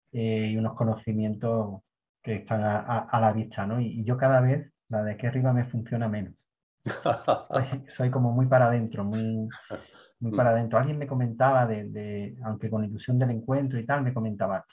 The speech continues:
Speaker 1: "Qué mezcla más, más extraña, ¿no? Emilio y tú". Y digo, "Bueno, eh, es maravillosa". Yo, <laughs>
Speaker 2: Sí.
Speaker 1: es maravillosa. Claro que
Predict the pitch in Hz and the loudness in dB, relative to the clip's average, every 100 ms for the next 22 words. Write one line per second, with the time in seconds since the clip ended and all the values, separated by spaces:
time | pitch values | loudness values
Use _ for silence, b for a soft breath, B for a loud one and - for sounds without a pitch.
0 | b b - 135 156 156 135 131 127 131 | b b 0 2 2 0 0 2 2 0
1 | 123 123 127 131 - 135 143 110 98 151 | -2 0 0 0 0 0 0 -2 -4 -6
2 | - _ _ _ _ _ - 117 120 131 | -8 _ _ _ _ _ -4 0 4 4
3 | 135 127 123 113 151 147 131 B B B | 4 2 2 0 -4 -4 -6 B B B
4 | _ 123 113 117 113 113 110 110 110 - | _ -2 2 2 2 2 2 0 0 -4
5 | - _ - 220 220 220 220 214 - - | -10 _ -4 -2 0 -2 -2 -4 -6 -10
6 | _ _ _ _ _ _ 113 120 135 117 | _ _ _ _ _ _ 0 2 4 4
7 | 160 160 - _ _ 123 127 - 165 - | 0 -2 -12 _ _ 2 2 4 2 2
8 | - - - - 143 113 127 127 110 139 | -4 -8 -8 -4 -4 0 2 2 0 -4
9 | - 123 117 123 127 123 110 | -8 -4 -2 -2 -4 -4 -4